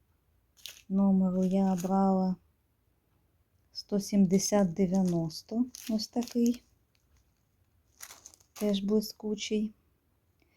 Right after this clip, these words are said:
Сьомий номер світло-зелений, це у мене п'ятдесят сім чотириста тридцять. Темніший восьмий номер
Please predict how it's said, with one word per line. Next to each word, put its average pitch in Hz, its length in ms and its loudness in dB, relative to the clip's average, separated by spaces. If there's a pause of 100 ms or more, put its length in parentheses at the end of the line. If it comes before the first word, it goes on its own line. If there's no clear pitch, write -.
(600)
Сьомий 226 300 6
номер 190 340 4
світло-зелений, 196 1080 2
це 196 240 -2
у 196 60 6
мене 190 380 4 (540)
п'ятдесят 190 580 -2
сім 185 240 0
чотириста 175 760 -8
тридцять. 311 800 0 (1200)
Темніший 202 760 4
восьмий 190 560 2
номер 185 480 4